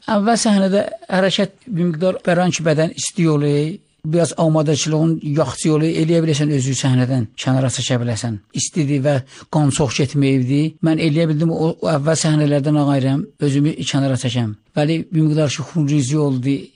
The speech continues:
isti əsər elədi, atəşlik gəldi. O ləhzələr bir miqdar çətin oldu və onda da bihal halətdə, demək olar ki, istəyirdik o qədər də kumaya gedək,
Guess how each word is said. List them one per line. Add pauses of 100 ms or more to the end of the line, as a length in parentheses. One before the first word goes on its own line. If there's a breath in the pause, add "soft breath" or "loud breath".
(100)
isti
əsər
elədi,
atəşlik
gəldi. (260)
O
ləhzələr
bir
miqdar
çətin
oldu
və
onda
da (260)
bihal
halətdə, (180)
demək
olar
ki, (120)
istəyirdik
o
qədər
də
kumaya
gedək,